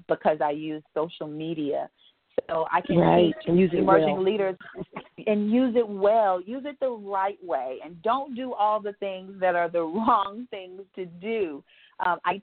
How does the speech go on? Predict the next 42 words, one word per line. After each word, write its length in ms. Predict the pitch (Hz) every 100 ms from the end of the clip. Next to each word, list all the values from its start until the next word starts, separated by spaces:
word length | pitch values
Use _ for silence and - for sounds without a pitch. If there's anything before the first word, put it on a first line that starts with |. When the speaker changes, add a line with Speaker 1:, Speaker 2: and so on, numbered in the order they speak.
| -
Speaker 1:
teach 180 | 247 -
you 180 | 233 220
in 100 | 214
twelve 320 | - 208 208
weeks 360 | 208 226 233 - _ _ _ _ _
how 240 | 220 196
to 80 | 202
get 200 | 196 202
on 200 | 190 202 -
social 320 | 190 - 190
media 380 | 185 185 185 -
and 120 | 175 170
the 80 | 170
tips 200 | 226 208 -
and 120 | 185 180
tools, 420 | 196 175 170 170 -
and 120 | 160
most 240 | 175 185 -
of 120 | 170
all, 220 | 170 156 156
the 140 | 123 -
confidence 600 | 185 170 180 175 160 - -
you 120 | 156
need. 540 | 147 160 165 156 147 151 _ _ _ _
So 100 | 196
when 240 | 175 180 175
you're 200 | 165 -
on, 600 | 190 208 185 165 160 170 _ _
you're 100 | 175
not 180 | 175 151 -
shaking 340 | 165 165 160 151
in 140 | 147
your 100 | 143
boots. 300 | 143 135 - -
And 140 | 175
if 120 | 180 180
you 160 | 180 160
are, 380 | 165 165 165
no 300 | 165 175 175
one 360 | 156 151 139 139
knows 240 | 131 131 117
it. 180 | -